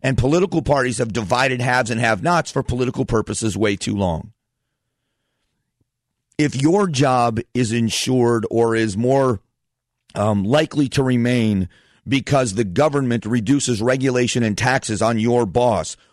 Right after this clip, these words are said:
what do you care if your boss gets richer? And the nice thing about these things is as the job market becomes more competitive,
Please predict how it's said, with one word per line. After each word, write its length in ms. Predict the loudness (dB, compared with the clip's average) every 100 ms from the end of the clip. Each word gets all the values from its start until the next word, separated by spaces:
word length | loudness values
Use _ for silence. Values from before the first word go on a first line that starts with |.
| _
what 300 | -2 -2 -2
do 120 | -4
you 180 | -4 -4
care 320 | -2 0 0
if 160 | -2 -2
your 120 | -2
boss 300 | 0 0 0
gets 220 | -6 -4
richer? 380 | -2 -2 -6 -12 _ _ _ _ _ _ _ _ _ _ _ _ _ _ _ _ _ _ -2
And 120 | 0
the 60 |
nice 300 | 0 0 0
thing 180 | 0 0
about 300 | 2 0 0
these 240 | -2 -2 -2
things 280 | -2 0
is 160 | 0 0
as 180 | 0 0
the 100 | -2
job 320 | 0 2 2
market 300 | 0 0 -4
becomes 360 | -2 -2 -2 0
more 160 | 0
competitive, 640 | 0 -2 0 2 2 0